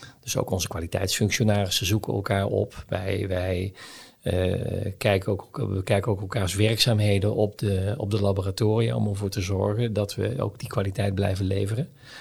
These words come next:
Dus het is niet alleen logistiek, patiënt inhoudelijk, maar ook op kwaliteitszaken.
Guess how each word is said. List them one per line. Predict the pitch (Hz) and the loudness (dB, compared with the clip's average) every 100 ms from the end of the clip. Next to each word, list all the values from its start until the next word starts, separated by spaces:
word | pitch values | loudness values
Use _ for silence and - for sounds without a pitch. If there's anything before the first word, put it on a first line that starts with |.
| - | -18
Dus | - | -10
het | - | -4
is | 117 | 0
niet | 175 143 | 2 4
alleen | 123 113 107 | 6 8 6
logistiek, | 107 98 - 156 - | 4 2 -2 -4 -2
patiënt | - - 120 | 0 4 4
inhoudelijk, | 110 101 104 131 147 143 | 4 2 4 2 0 -2
maar | 123 | -2
ook | 123 | -2
op | - | -2
kwaliteitszaken. | - 98 98 113 113 - 110 98 95 107 - 107 | 0 0 2 2 4 4 4 2 0 -2 -2 -6